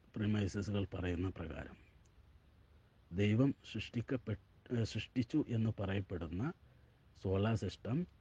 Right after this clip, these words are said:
സൃഷ്ടിക്കപ്പെടാത്തതിനാലും അത് രൂപം കൊണ്ടതിനാലും, ഒരു പ്രതിഭാസത്തിലൂടെ രൂപം കൊണ്ടതിനാലും അത് വളരെ വ്യക്തമായി തന്നെ പ്രൂവ്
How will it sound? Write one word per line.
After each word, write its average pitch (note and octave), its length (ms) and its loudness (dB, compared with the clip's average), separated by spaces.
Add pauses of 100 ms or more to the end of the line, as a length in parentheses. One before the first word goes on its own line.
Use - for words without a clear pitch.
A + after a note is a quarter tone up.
(340)
സൃഷ്ടിക്കപ്പെടാത്തതിനാലും G#2 1400 0 (1000)
അത് G#2+ 200 4 (120)
രൂപം B2+ 400 8
കൊണ്ടതിനാലും, B2 840 4 (2000)
ഒരു G#2 140 0
പ്രതിഭാസത്തിലൂടെ G#2+ 1080 2
രൂപം G#2+ 420 2 (120)
കൊണ്ടതിനാലും A2+ 840 0 (160)
അത് A#2+ 180 2
വളരെ F3+ 420 4 (200)
വ്യക്തമായി A#2 720 2
തന്നെ A2+ 320 -4
പ്രൂവ് D3 300 2